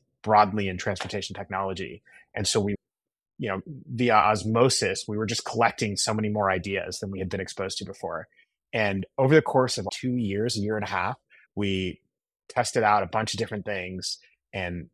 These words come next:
kept learning more about the space, as well as more about what we were looking for, what would be a, a slam dunk for us. And this opportunity to digitize freight payments just checked the boxes for us, like, all of them, right? It was, it was just this massive opportunity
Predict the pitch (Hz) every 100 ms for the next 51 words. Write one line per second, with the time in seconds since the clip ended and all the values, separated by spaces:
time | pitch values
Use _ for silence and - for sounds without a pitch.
0 | - 127 - 123 123 107 104 104 98 90
1 | - - - 107 151 - - _ 107 107
2 | 101 98 95 92 - - _ _ _ _
3 | _ 104 113 120 107 101 - _ _ _
4 | 107 98 107 110 104 95 95 98 92 -
5 | 90 - 107 117 107 101 92 - _ -
6 | 95 - 104 90 92 90 - 90 80 67
7 | - - _ _ _ - 104 95 90 _
8 | _ - 131 - - 123 117 - 98 98
9 | 117 123 - 92 104 101 101 107 101 -
10 | 101 95 98 117 139 165 - - _ _
11 | _ 107 - - - - 104 - 92 90
12 | - 92 - 90 78 - - 101 104 92
13 | 92 85 92 104 98 - 107 107 - -
14 | - 98 107 - 98 92 95 - 98 87
15 | 78 78